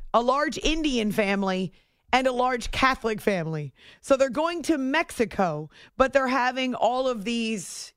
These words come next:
Indian ceremonies, which if you know anything about Indian weddings, they have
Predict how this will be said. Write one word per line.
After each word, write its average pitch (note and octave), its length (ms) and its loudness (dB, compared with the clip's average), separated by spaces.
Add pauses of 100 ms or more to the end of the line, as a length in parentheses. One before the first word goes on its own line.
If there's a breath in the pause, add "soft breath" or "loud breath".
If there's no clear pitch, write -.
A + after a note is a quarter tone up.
Indian C#4 420 0
ceremonies, G#3 720 -2
which G#3+ 180 -2
if G3 80 -4
you A3 80 -2
know A#3+ 140 2
anything A#3 300 0
about A3 340 2
Indian A3 480 0
weddings, G3 600 -2 (280 soft breath)
they A#3 200 2
have G#3 280 -2